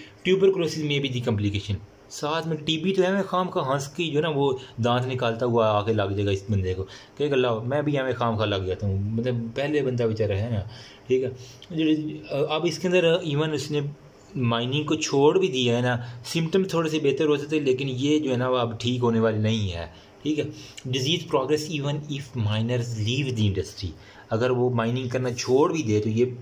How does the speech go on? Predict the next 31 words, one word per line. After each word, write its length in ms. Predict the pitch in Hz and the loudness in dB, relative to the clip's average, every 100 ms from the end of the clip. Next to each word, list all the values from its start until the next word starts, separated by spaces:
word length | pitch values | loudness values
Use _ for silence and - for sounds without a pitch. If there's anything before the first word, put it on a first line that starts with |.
| - | -8
फिर 120 | 143 | -6
भी 200 | 127 131 - - - - - | -4 -4 -6 -14 -20 -20 -4
एक 260 | 151 151 143 | 0 0 -2
दफ़ा 120 | 127 | -4
चल 260 | 127 147 | -2 -2
गई 180 | 156 151 | 0 0
है 120 | 147 | 0
तो 100 | 131 | 0
बस 200 | 127 120 | 0 0
ये 80 | 110 | -2
कैंसर 340 | 110 117 110 120 | -2 -2 -2 -4
की 80 | |
तरह 180 | 110 113 | -2 -2
बढ़ती 420 | 104 101 101 117 | 0 0 0 0
ही 160 | 104 113 | 0 0
जाएगी, 520 | 101 90 92 92 101 | 0 0 0 0 0
अल्लाह 160 | 92 92 | 0 -4
माफ़ 300 | 92 95 - | -6 -6 -4
करे। 180 | 95 95 - - - | -6 -6 -14 -20 -14
Sign 220 | - 160 | -6 -4
and 200 | 175 165 | -4 -4
symptoms 300 | 165 156 151 | -2 -2 -2
क्या 160 | 147 151 | 0 -2
हैं? 120 | 139 | 0
पेशेंट 320 | 147 139 156 | -2 -2 0
आएगा 220 | 147 139 143 | 0 0 0
जनाब, 200 | 131 127 | 0 -2
उसको 280 | 127 139 | 0 0
ज-, 200 | 127 113 - - | 0 -2 -10 -6
कफ 260 | - 147 147 | -2 -2 0
होगी, 400 | 135 113 113 110 | 0 0 0 -2